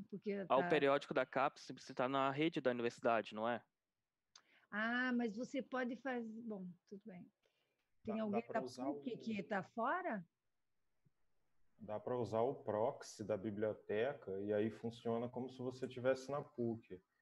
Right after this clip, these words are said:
Speaker 3: Eu acho que todo mundo que já se cadastrou na biblioteca da puc pode ter acesso
Speaker 1: Eu,
Speaker 3: também.
Speaker 1: eu, eu, eu me cadastrei, eu tenho no meu
Speaker 2: Ah,
Speaker 1: laptop,
Speaker 2: tá.
Speaker 1: né?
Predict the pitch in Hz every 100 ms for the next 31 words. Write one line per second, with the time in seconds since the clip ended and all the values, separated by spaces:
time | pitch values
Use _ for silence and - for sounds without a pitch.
0 | _ - 101 104 - - 117 127 123 123
1 | 120 120 117 - 110 113 - 110 107 92
2 | 104 107 110 104 98 95 _ 113 127 -
3 | - 107 107 - 117 117 - 123 104 190
4 | 196 214 202 202 202 226 - 226 240 247
5 | 240 247 254 226 233 233 233 240 269 269
6 | 269 269 240 208 190 190 226 226 208 220
7 | 226 233 226 220 190 - 185 185 208